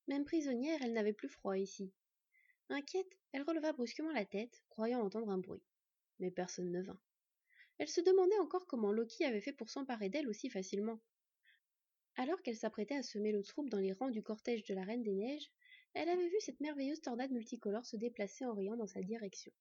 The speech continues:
Elle s'était immobilisée, la langue pendante, pour l'admirer,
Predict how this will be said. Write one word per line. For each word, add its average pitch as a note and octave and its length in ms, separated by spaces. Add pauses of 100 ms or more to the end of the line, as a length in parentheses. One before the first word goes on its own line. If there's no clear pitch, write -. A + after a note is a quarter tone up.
(920)
Elle F#3+ 140
s'était G#3+ 240
immobilisée, G3+ 640
la A3+ 120
langue B3 220
pendante, G3 420
pour G3 120
l'admirer, A3+ 500